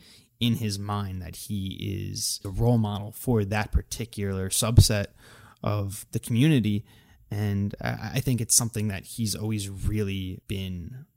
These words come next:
reflective of and aware of, the fact that, you know, he wore the twenty-one eight Black Aces cleats,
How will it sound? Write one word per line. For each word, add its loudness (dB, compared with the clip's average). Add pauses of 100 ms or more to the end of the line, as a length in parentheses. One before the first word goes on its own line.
reflective -6
of -6
and -10
aware -4
of, -10
the -10
fact -10
that, -6
you -10
know, -12
he -12
wore -8
the -10
twenty-one 0
eight -2
Black -2
Aces -2
cleats, -2